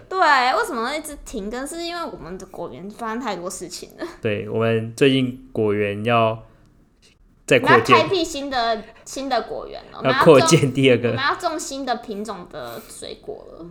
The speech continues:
Speaker 2: 我们要有另外的地方种别种的水果。
Speaker 1: 对。
Speaker 2: 这种，这种水果比较快速。
Speaker 1: <laughs>
Speaker 2: 嗯，它求新求变，每天都要变。
Speaker 1: 每天都要变，还研发。
Speaker 2: 对啊，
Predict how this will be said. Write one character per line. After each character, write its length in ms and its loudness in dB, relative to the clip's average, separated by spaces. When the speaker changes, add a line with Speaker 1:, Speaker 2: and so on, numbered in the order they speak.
Speaker 2:
我 100 -4
们 100 4
要 360 8
有 160 2
另 160 2
外 120 6
的 80 0
地 80 0
方 280 0
种 260 0
别 180 0
种 200 -2
的 100 -10
水 220 -10
果。 200 -14
Speaker 1:
对。 100 -14
Speaker 2:
这 80 8
种， 320 6
这 80 4
种 140 8
水 220 2
果 500 -2
比 80 -10
较 80 4
快 260 0
速。 260 -8
Speaker 1:
<laughs> 680 -4
Speaker 2:
嗯， 360 -10
它 140 2
求 240 4
新 180 0
求 160 4
变， 320 0
每 180 6
天 160 10
都 80 8
要 120 10
变。 260 8
Speaker 1:
每 320 2
天 180 -10
都 60 -2
要 120 2
变， 260 -8
还 160 -2
研 220 -6
发。 260 2
Speaker 2:
对 140 2
啊， 280 0